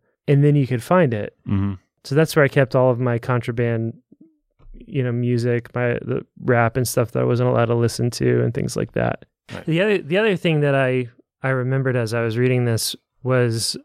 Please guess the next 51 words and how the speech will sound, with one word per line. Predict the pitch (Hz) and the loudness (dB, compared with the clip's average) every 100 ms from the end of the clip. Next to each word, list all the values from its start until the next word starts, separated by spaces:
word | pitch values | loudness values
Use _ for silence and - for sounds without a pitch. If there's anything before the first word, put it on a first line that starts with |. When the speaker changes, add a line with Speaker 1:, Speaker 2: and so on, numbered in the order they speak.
| _ | _
Speaker 1:
back | 160 160 165 | 2 4 4
when | 147 139 | 4 4
I | 151 | 4
was | 127 113 | 4 0
super | - 170 147 123 | -2 -2 -2 -2
little, | 113 113 | 0 0
I | 113 | -2
think | - 135 | -4 -8
before | 113 - 127 | -10 -2 0
my | 120 | 0
parents | 117 123 120 117 - | -2 -2 -2 -2 -6
were | |
divorced, | 113 104 113 107 - | -6 -6 -6 -6 -4
I | |
was, | 123 | -2
like, | 131 113 - | -2 -4 -2
four | 123 | -2
or | |
five | 110 120 110 | 0 -2 0
years | 110 110 | -2 -2
old. | 110 110 - - | -2 -4 -8 -6
My | 127 | -4
parents | - 135 120 | 2 2 2
were | 127 | 0
house | 113 117 113 | 2 2 0
hunting, | 120 113 117 110 107 - _ - | -2 -4 -4 -6 -8 -14 _ -6
and | 123 123 120 113 | -2 0 0 0
one | 123 147 | 4 6
of | 143 | 6
the | |
houses | 123 123 117 117 110 | 6 4 2 -2 -2
we | 110 | -2
visited | 113 110 113 104 104 101 _ _ - | -2 -2 -2 -2 -4 -10 _ _ -8
had | - 143 | 0 2
these | 127 123 - | 4 2 0
two | - 175 147 - _ - | 0 0 0 -6 _ 2
bedrooms, | 139 143 123 120 120 120 - - _ | 4 4 2 -2 -4 -6 -10 -16 _
and | 170 151 - | 0 2 2
I | 131 | -2
crawled | - 190 190 | -2 -4 -2
back | 160 151 - | -2 -4 -4
in | 147 | -4
through | 139 - 135 127 117 104 _ _ | -4 -4 0 0 -2 -6 _ _
the | 143 | -8
closet | 135 160 156 123 - | -2 2 2 0 -2
in | 131 | 0
the | 131 | 2
room | 131 127 | 2 2
that | 123 | 0
would | 120 | 0
have | 123 | -2